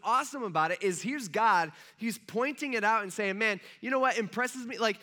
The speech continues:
like, not only are you suffering, not only are you grinding, not only are you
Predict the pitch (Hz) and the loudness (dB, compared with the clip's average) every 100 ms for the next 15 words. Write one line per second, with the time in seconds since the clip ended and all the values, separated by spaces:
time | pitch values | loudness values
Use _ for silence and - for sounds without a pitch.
0 | - 220 208 220 240 277 247 269 277 233 | -6 -2 -2 0 4 4 4 2 2 2
1 | 214 226 226 - 254 240 240 233 233 233 | 0 0 -4 -2 -2 -2 -4 0 2 2
2 | 262 262 240 220 196 143 214 233 233 240 | -2 0 0 -2 -6 -2 0 0 0 0
3 | 247 233 247 269 240 214 214 214 | 2 2 0 -2 0 0 0 -4